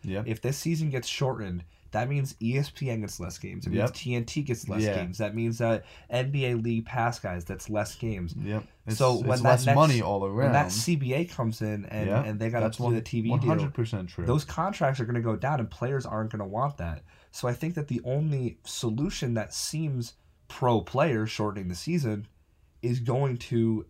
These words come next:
Speaker 2: end up hurting the players anyway or hurting
Speaker 1: Yeah.
Speaker 2: their, their bottom dollar.
Speaker 1: No, I agree with that because initially I was like, "Oh, just shorten the season. Sixty games now.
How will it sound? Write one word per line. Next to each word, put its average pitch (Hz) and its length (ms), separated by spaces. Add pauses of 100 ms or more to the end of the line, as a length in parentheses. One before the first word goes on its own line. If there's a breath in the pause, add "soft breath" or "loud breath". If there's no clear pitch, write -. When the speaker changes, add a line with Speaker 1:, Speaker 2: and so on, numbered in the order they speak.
Speaker 2:
end 113 220
up 104 140
hurting 117 300
the 113 80
players 113 360
anyway 92 520
or 90 80
hurting 104 240
Speaker 1:
Yeah. 110 100
Speaker 2:
their, 104 180
their 104 120
bottom 95 320
dollar. - 500
Speaker 1:
No, 117 140
I 117 140
agree 117 280
with 113 140
that 98 260
because 113 500
initially 123 520
I 110 60
was 110 140
like, 120 200
"Oh, - 100
just 113 200
shorten 127 260
the 110 80
season. 104 400
Sixty 123 520
games 90 380
now. - 280